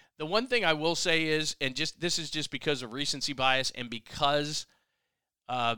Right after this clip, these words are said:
the younger generation, you know, we forget about these guys.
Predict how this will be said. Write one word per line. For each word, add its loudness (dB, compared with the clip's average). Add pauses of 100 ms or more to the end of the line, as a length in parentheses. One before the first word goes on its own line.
(140)
the -8
younger 0
generation, 0
you -2
know, -4
we -4
forget -2
about 0
these -10
guys. -12